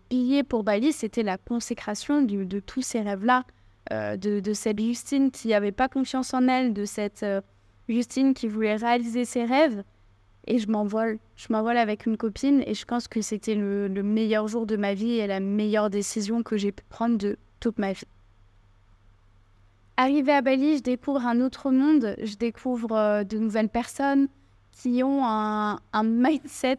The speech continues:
totalement différent de ce que j'avais l'habitude d'avoir en France. Je découvre, euh, la liberté, je découvre de nouveaux paysages, une nouvelle culture. Et je partage mon quotidien, en fait, sur mon compte Instagram. Et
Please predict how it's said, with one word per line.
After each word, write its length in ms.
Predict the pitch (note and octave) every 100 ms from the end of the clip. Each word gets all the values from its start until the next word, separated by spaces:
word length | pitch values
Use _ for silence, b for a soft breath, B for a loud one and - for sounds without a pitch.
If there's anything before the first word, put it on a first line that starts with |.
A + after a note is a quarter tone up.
| _
totalement 500 | - B3 C4 C4 C4+
différent 500 | C4+ C4 C#4 C4 C4+
de 140 | C4 A#3
ce 80 | -
que 140 | A#3+
j'avais 300 | A3+ A3 A3
l'habitude 520 | A3 A3 A3+ - B3+
d'avoir 460 | A#3 A3+ A#3 B3+ A3+
en 160 | A#3 A#3
France. 540 | - C#4+ D#4 - - _ _ _ _ -
Je 80 | G3+
découvre, 640 | B3 A#3+ C4+ C4+ A#3+ A3+
euh, 260 | A3 G#3+ G#3+
la 140 | G#3
liberté, 560 | G#3 G3+ G#3 - B3 A#3+
je 80 |
découvre 300 | A3 - A3
de 100 | G3+
nouveaux 240 | G#3+ G3+ G3+
paysages, 640 | A3 G3+ G3+ A#3+ A#3 -
une 160 | - B3
nouvelle 300 | B3 A3+ A3
culture. 560 | - G#3 - A#3 B3+ - _ _ _ _ _ _ -
Et 540 | A#3+ A#3 A#3 A3+ - _ _ _ _ _ _ _ _ -
je 100 | -
partage 420 | B3+ A#3 D4+ D#4
mon 180 | B3 A#3+
quotidien, 500 | A#3+ A#3 A3+ A3 C4+
en 40 | A#3+
fait, 160 | C4+
sur 140 | - A3+
mon 140 | G#3+
compte 220 | G#3 A#3+
Instagram. 480 | A#3 G#3+ G#3+ G3 - - _ - - - _ - _ _ -
Et 460 | A#3 A#3 A#3 A3+